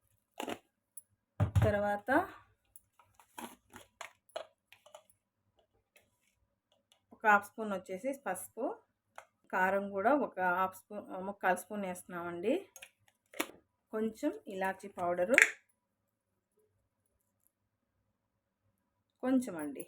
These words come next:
ఎక్కువ ఏం కాదు. ఇందులోనే కొంచెం ధనియాల పొడి, ఎక్కువ కాదండి, ఒక క్వార్టర్ స్పూన్ అంతా.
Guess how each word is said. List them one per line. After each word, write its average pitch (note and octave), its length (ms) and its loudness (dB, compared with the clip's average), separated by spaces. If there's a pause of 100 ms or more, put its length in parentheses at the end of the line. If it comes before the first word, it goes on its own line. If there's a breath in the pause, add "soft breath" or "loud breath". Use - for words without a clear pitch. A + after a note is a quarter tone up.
(120)
ఎక్కువ F#3 200 -10 (100)
ఏం D#3+ 60 -10 (100)
కాదు. D#3+ 200 -6 (800)
ఇందులోనే A3+ 320 6 (160)
కొంచెం F4 420 2 (100)
ధనియాల F#3 420 2
పొడి, D#3+ 160 -8 (100)
ఎక్కువ A#3 300 -4
కాదండి, E3 400 2 (140)
ఒక G3 140 -8 (100)
క్వార్టర్ G#3 320 4
స్పూన్ E3+ 300 -4
అంతా. D3+ 200 -8